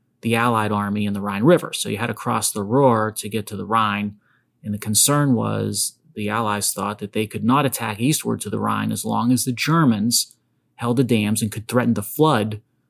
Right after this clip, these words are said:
the Roer River Valley by basically either busting the dams or, or letting all the water through. But General Hodges, he made no plans prior to battle to capture the dams on the Roer, just inside the Hurtgen Forest.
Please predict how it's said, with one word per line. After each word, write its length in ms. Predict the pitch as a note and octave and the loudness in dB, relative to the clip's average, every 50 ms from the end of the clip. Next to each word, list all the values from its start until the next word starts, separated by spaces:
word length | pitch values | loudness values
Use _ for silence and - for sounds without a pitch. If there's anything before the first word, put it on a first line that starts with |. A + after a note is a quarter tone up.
| _ _ _ - | _ _ _ -6
the 100 | A2+ A2+ | -4 -4
Roer 380 | G#2 A2 A2+ A2 A2 G#2+ G#2+ | -2 0 0 0 0 0 -2
River 340 | G2+ G#2+ G#2 F#2+ G2+ G2+ G2 | -2 -2 -4 -4 -6 -6 -4
Valley 580 | - A2+ B2 B2+ B2 A2 G#2 G2+ G2+ G2+ G2 _ _ _ _ _ _ _ _ _ | -2 0 2 2 2 0 0 -2 -4 -4 -6 _ _ _ _ _ _ _ _ _
by 340 | - G2+ G2 G2 G2 F#2 - _ | -4 -4 -2 -2 -4 -6 -6 _
basically 500 | - G2+ G2 - - F#2+ - G2+ G2 G2 | -4 -2 -2 -2 -4 -6 -6 -6 -6 -6
either 300 | F#2+ G2 - F#2+ F2+ F2 - _ - | -6 -6 -8 -8 -10 -12 -14 _ -6
busting 360 | G#2 A2 G#2+ - - A2 G#2 | -4 -4 -4 -2 -2 -2 -2
the 60 | G2+ | -2
dams 460 | F#2+ G2+ G2 G2 F#2+ G2 G2 F#2+ - | -2 -2 -4 -4 -2 -4 -4 -4 -4
or, 220 | G2 F#2 F2+ F2+ F2+ | -6 -6 -10 -10 -10
or 180 | F2+ - F#2 | -12 -12 -10
letting 260 | F#2+ G2+ G2+ G2+ G2+ | -8 -6 -6 -4 -4
all 120 | F#2+ F#2 F#2 | -4 -6 -6
the 40 | G2+ | -4
water 340 | G2+ A2+ A#2+ B2 A#2 G#2+ | -2 0 2 2 2 0
through. 280 | G2+ - - - - - - _ _ _ _ _ _ _ _ _ _ _ _ _ | -2 -4 -6 -8 -8 -8 -12 _ _ _ _ _ _ _ _ _ _ _ _ _
But 100 | - A2 | -2 2
General 320 | - D#3 D#3 D#3 D3 C3 | 4 4 6 6 4 4
Hodges, 760 | A#2 C#3+ E3+ F#3+ F#3+ B2+ B2+ B2 A#2 A2+ G#2+ - - - _ _ | 6 6 6 6 6 6 4 4 4 4 2 0 -2 -4 _ _
he 180 | - - - E3 | -10 -4 0 2
made 220 | F3+ F3+ E3+ C#3+ | 4 4 4 4
no 140 | D#3 D#3+ D3+ | 4 4 2
plans 460 | - - - - F3 E3+ D3+ B2+ B2 | 2 0 -2 0 2 2 2 2 2
prior 400 | - - - C3+ C3+ D3+ D3+ C#3 | 0 -4 -4 -2 0 0 0 0
to 120 | B2 - A#2 | -2 -2 -2
battle 300 | G2+ A2 G#2 G#2 G#2+ G#2 | -2 -2 -2 -2 -2 -4
to 100 | G#2+ A2+ | -4 -6
capture 400 | - - - - - - - C#3+ | -8 -6 -4 -2 -2 0 0 0
the 120 | A2 A#2 G2 | 0 0 2
dams 320 | A2 G#2+ G#2 G2+ G2+ - | 2 0 0 0 0 0
on 140 | A2 G2 F#2+ | -2 -2 -4
the 80 | F#2+ | -4
Roer, 340 | F#2+ F#2+ - - - - - _ _ _ _ _ _ _ _ _ _ - | -4 -4 -4 -4 -6 -8 -12 _ _ _ _ _ _ _ _ _ _ -8
just 420 | - A#2+ G#2+ - - - - - | -4 -2 -2 -2 -4 -6 -8 -4
inside 480 | A#2 G#2+ G2+ - G#2+ G2+ G2 F#2+ G2 - | -2 0 0 0 0 -2 -4 -6 -6 -8
the 80 | G2+ | -10
Hurtgen 380 | G2 G2+ F#2+ F#2+ - - F#2+ G2 | -10 -10 -10 -10 -8 -8 -8 -4
Forest. 600 | - - E3 D#3+ B2+ F2 - - - - - | 2 4 6 6 6 4 0 -4 -6 -6 -8